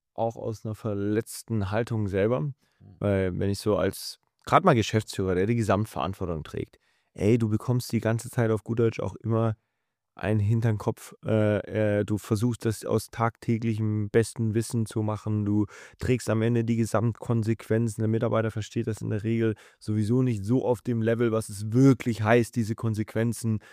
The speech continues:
Speaker 1: am Endeffekt zu tragen, auch wenn du Gesellschafter bist, dein Geld da drin steckt und, und, und, und, und. Und dann machst du was aus bestem Wissen und am Ende bekommst du wieder nur das, was nicht läuft.
Speaker 2: Ja.
Speaker 1: Und wenn das ein paar Mal passiert, dann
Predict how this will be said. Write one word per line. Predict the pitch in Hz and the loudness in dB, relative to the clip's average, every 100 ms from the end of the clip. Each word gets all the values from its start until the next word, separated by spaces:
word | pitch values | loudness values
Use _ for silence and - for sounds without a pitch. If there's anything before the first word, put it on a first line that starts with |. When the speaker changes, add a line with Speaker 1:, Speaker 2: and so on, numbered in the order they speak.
| - | -12
Speaker 1:
am | - 107 | -6 0
Endeffekt | 143 135 127 - 127 - | 2 4 4 4 0 -2
zu | - 117 | -10 -10
tragen, | - 117 117 117 123 113 | 0 4 6 4 0 -2
auch | 113 101 | -2 -2
wenn | 113 117 | 0 0
du | |
Gesellschafter | 110 107 117 120 113 113 | 0 2 0 0 -6 -6
bist, | 98 113 - | -6 -6 -4
dein | 113 | -4
Geld | 107 110 | 0 0
da | 110 | 0
drin | - 113 | -4 -6
steckt | - 113 - | -6 -8 -8
und, | - 131 | -6 -4
und, | 95 113 | -2 -2
und, | 113 | 0
und, | 110 - | 0 2
und. | 123 127 - - - - | 2 2 -6 -18 -20 -4
Und | 113 | 2
dann | 123 | 4
machst | 135 - | 4 4
du | 147 | 4
was | 131 | 4
aus | 123 - | 2 2
bestem | 123 - 117 | 0 2 -2
Wissen | 117 - 123 | -2 0 0
und | 110 | 0
am | 101 | 0
Ende | 98 117 117 107 - _ _ _ | 0 4 4 4 -6 _ _ _
bekommst | - 113 113 - | -6 -2 -2 0
du | 110 | 2
wieder | 113 110 | 4 4
nur | 107 | 2
das, | 107 - | 0 -2
was | 98 | -8
nicht | 95 - | -8 -10
läuft. | - - _ _ 110 | -14 -18 _ _ -6
Speaker 2:
Ja. | 101 | -4
Speaker 1:
Und | 101 - _ _ - | -6 -14 _ _ -4
wenn | 110 | -4
das | 110 | -2
ein | 113 | -2
paar | 120 | -2
Mal | 117 | -2
passiert, | 113 110 139 143 - | -4 -2 2 2 2
dann | 113 | -2